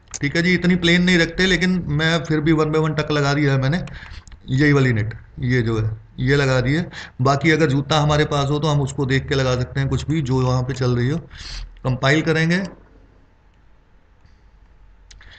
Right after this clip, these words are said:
सी default है, three system है, ओके,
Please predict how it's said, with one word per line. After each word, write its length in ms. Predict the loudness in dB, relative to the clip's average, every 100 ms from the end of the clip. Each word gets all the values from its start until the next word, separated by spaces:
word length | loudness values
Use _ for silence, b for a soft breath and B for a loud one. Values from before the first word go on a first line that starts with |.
| B B B -20 _ _ _ -16
सी 320 | -6 -2 0
default 440 | 0 0 0 0
है, 120 | -4 -4 -6
three 200 | -4 -2
system 360 | -2 -6 -6
है, 80 | -6
ओके, 380 | -6 -6 -4 -4